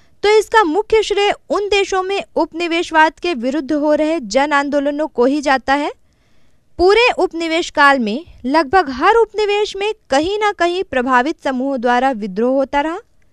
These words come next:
उदाहरण के लिए, भारत में जगह-जगह जनजातियों व किसानों का विद्रोह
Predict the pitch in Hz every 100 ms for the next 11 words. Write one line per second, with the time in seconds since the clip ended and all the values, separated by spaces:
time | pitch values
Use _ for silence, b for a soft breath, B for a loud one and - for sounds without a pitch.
0 | _ _ _ _ - 330 359 403 427 415
1 | 392 381 523 - _ _ 185 262 277 277
2 | 427 370 403 277 233 262 349 339 339 339
3 | 359 220 254 247 240 233 247 247 370 254
4 | 262 - - 262 254 320 320 285 233 247
5 | 320